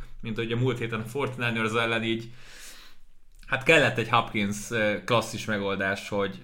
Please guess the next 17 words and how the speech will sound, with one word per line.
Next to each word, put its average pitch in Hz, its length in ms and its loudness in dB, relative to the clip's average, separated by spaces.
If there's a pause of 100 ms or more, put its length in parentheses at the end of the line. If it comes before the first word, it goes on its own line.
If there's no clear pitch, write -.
hogy, 101 400 -4
ö, 98 320 0 (500)
a 107 120 -10
végén 104 340 0
végül 101 360 -2
meglegyen 98 460 -2
ugye 98 180 -6
a 92 80 -6
cover. 147 520 0 (680)
Kettő 233 320 4
és 143 160 4
fél 160 180 6
pontos 127 340 2
a 117 100 2
Browns, 175 500 2
és - 120 -10
most 143 240 -8